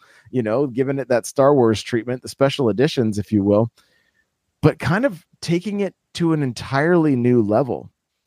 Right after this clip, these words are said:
And we're just, we're just a few hours away. We're gonna be experiencing it all very soon, and I cannot, I cannot wait.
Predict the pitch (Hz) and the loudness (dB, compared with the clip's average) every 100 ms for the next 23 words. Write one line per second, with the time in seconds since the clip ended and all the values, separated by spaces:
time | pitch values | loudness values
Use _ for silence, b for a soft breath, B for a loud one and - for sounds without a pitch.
0 | _ _ _ _ _ _ 131 147 196 233 | _ _ _ _ _ _ 0 2 2 -2
1 | - _ 160 208 - 185 170 165 156 139 | -8 _ -6 -6 -6 -4 2 4 4 4
2 | 127 123 131 127 143 127 104 - 123 120 | 2 2 2 2 0 0 -2 0 0 2
3 | 107 104 101 95 98 101 95 - 101 95 | -2 -2 0 0 0 -2 -2 -4 -4 -4
4 | 87 95 98 - - 95 85 85 - _ | -8 -12 -16 -16 -16 -12 -10 -12 -16 _
5 | 92 - 95 85 71 80 78 82 | -20 -14 -12 -12 -12 -10 -8 -8